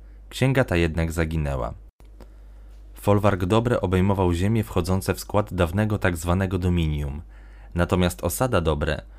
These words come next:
obejmowała dawne grunty mieszczan należące do nich jeszcze na mocy przywilejów i stanowiące ich własność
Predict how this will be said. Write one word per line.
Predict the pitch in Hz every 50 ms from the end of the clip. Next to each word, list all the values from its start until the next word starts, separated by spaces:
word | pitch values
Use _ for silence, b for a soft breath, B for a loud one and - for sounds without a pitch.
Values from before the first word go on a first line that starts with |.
| b b b b -
obejmowała | 92 87 98 98 98 98 95 98 113 120 120 110
dawne | 98 110 117 123 120 127 117 98
grunty | 85 90 101 113 120 - - 90
mieszczan | 90 101 117 113 - - 80 76 78 78 b b b b b b b -
należące | 90 90 90 87 82 98 110 120 - - 104
do | 98 95
nich | 92 90 87 -
jeszcze | 98 104 107 - -
na | 98 92 85
mocy | 87 90 87 - - -
przywilejów | - - 92 85 90 80 80 78 78 85 98 110 - - b b b b b b b b
i | 101
stanowiące | - - - 101 98 90 104 113 120 - - -
ich | - 90 85
własność | 85 98 110 113 110 - - 82 82 - - -